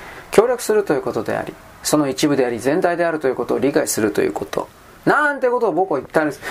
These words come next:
だからこの辺の話題言うとね、いや、変なのが湧いてくると言います。そういう話をもっとしてくださいみたいな。なんかおかしな人もいる。いや、僕の目からすればおかしな人。一般の日常生活の当たり前のことをやってからなんか言え。うん。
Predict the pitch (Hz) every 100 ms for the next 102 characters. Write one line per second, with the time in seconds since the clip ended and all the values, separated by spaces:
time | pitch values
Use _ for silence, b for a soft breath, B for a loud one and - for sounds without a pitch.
0 | B - 147 - 233 302 403 403 415 403
1 | 403 403 403 247 220 170 123 - 147 -
2 | 220 370 170 131 131 147 160 214 143 131
3 | 113 120 156 143 151 147 147 156 135 147
4 | 143 160 123 113 - B B - 143 151
5 | 135 127 175 208 175 196 175 165 - 147
6 | 127 135 175 262 302 - 240 185 147 131
7 | 147 147 117 - - B B B B -
8 | 165 156 240 269 294 175 117 B B -
9 | - - 151 170 208 262 202 254 214 165
10 | 131 143 113 - 139 165 196 226 233 233
11 | 240 233 226 254 196 135 - B B B
12 | - 151 - 277 220 139 151 156 120 117
13 | - - - - - - - - - -
14 | - - - - - - 135 120